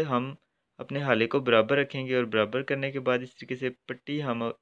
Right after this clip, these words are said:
इसकी रखेंगे। तो ये हमारा जो मार्जिन पट्टी के अंदर जाएगा वो आप देख सकते हैं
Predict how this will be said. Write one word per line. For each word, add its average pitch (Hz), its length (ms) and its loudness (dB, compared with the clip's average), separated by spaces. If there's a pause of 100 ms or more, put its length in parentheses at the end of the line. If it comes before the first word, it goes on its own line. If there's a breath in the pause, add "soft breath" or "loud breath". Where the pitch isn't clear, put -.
इसकी - 280 -8
रखेंगे। 117 420 -4
तो - 720 -18
ये 139 180 4
हमारा 135 340 6
जो 143 140 -2
मार्जिन 127 400 4
पट्टी 147 260 -2
के 151 100 -2
अंदर 139 240 -2
जाएगा 127 400 6
वो 123 220 0
आप 120 180 4
देख 113 200 0
सकते 123 260 -10
हैं 113 200 -4